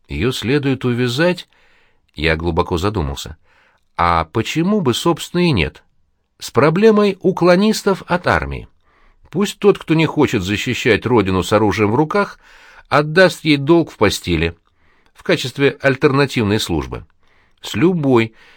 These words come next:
из пожелавших того женщин. И пусть только попробует сочковать.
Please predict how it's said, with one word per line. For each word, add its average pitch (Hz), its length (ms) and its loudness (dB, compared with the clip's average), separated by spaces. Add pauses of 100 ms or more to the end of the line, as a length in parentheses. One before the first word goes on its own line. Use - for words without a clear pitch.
(140)
из 107 200 0
пожелавших 131 680 0
того 135 260 0
женщин. 76 540 -2 (680)
И 90 100 0
пусть 104 320 -4
только 101 280 0
попробует 123 540 0
сочковать. 170 720 -2